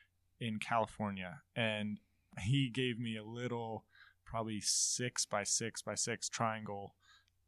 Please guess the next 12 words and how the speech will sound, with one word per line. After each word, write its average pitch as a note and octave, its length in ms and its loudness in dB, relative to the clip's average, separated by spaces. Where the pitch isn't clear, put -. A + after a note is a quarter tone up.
in B2+ 140 4
the A2 60 -2
corner A#2+ 460 2
of A2 280 0
the A2+ 120 -2
garden, G#2+ 540 0
eh, A#2 180 0
of G#2+ 140 -4
the G2 60 -14
family A2 360 0
vegetable G#2+ 420 -2
garden. G2 340 -6